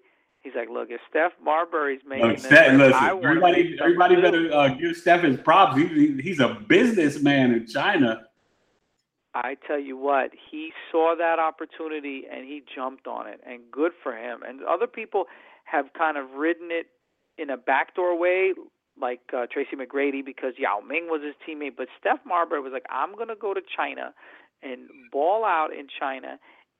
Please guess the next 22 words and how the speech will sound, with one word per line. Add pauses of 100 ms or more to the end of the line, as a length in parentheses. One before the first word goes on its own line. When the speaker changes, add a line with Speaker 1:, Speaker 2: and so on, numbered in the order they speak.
(160)
Speaker 1:
and (320)
sell (120)
sneakers, (1800)
low-end (100)
sneakers,
I
mean,
in
terms
of
price (100)
point,
low
price (100)
point
sneakers,
and
I'm
gonna
be
the (180)
Chinese